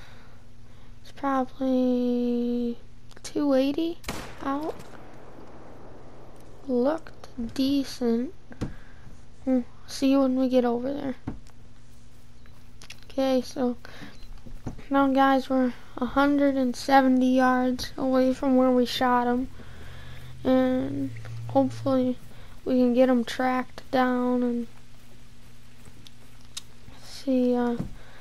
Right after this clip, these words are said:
if we got him or not. So this is season one,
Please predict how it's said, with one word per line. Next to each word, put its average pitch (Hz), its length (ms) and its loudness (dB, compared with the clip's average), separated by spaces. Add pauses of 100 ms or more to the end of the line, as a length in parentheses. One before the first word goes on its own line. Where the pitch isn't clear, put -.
(600)
if 247 160 2
we 262 180 6
got 269 260 4
him 269 120 4
or 240 100 4
not. 247 360 4 (2500)
So 277 420 4
this 302 300 4
is 302 120 0
season 285 640 2
one, 254 460 4